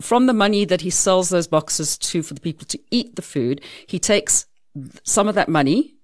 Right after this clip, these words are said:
and he puts together a box and he goes and finds another family and sets up another garden for them.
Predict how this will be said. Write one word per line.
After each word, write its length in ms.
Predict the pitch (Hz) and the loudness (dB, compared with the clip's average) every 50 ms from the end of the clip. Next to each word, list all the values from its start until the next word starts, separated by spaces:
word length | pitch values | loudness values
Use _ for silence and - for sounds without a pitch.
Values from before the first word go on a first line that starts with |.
| _ - | _ -2
and 140 | 160 165 160 | 0 0 0
he 140 | - 185 165 | -2 -4 -6
puts 240 | - 214 - - - | -4 -2 -2 -4 -4
together 340 | 175 - 180 165 170 - - | -2 0 0 2 2 0 -2
a 60 | 156 | -2
box 400 | 127 - 196 190 185 - - - | 0 2 2 2 0 -2 -8 -8
and 140 | - 165 160 | -6 -6 -6
he 40 | 147 | -4
goes 200 | 170 160 151 160 | -4 -4 -4 -6
and 80 | 151 | -6
finds 240 | - 165 156 147 156 | -6 -6 -4 -4 -2
another 240 | 151 151 170 196 220 | -2 -2 -2 -2 -2
family 520 | - 196 170 156 151 147 147 147 151 160 - | 0 0 0 2 2 2 2 2 2 0 -2
and 100 | 147 147 | -2 -2
sets 240 | - - 156 143 - | -2 -2 -2 -2 -4
up 120 | 156 - - | -6 -6 -4
another 240 | 139 135 135 135 | -4 -4 -4 -4
garden 320 | - 135 123 123 120 127 113 | -4 -4 -4 -4 -6 -8 -10
for 160 | - - 127 | -10 -8 -4
them. 260 | 107 92 - - - | -4 -4 -4 -6 -12